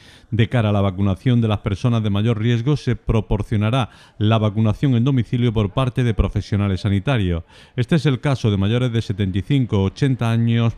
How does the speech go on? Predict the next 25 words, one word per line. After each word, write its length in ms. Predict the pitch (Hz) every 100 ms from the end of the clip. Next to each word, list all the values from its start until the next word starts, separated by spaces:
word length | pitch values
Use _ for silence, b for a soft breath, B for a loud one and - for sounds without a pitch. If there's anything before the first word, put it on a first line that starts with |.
| -
pluripatológicos, 1400 | 131 139 127 113 - 117 113 107 123 - - 123 117 - B B
convalecientes 920 | - 151 139 123 - 135 127 131 120 117
y 60 |
altas 400 | 120 117 113 110
hospitalarias 720 | 107 - 123 120 117 120 113
que 100 | -
tengan 300 | 107 151 151
dificultad 500 | 131 123 110 101 135
de 80 | 117
acceso 480 | 104 147 - 101 90
al 140 | 90
centro 320 | 107 127 113
sanitario 520 | 110 135 104 117 117 110
por 140 | 151
su 180 | - 117
estado 340 | 98 127 113
de 60 | 143
salud 300 | 123 117 120 B B -
o 80 | 165
situación 800 | 190 139 123 - 147 143 135 113
de 180 | 139
deterioro 520 | 117 110 104 98 107 107
funcional 580 | 104 92 95 92 95 -
o 120 | 110
cognitivo. 680 | 95 104 104 104 139 101 76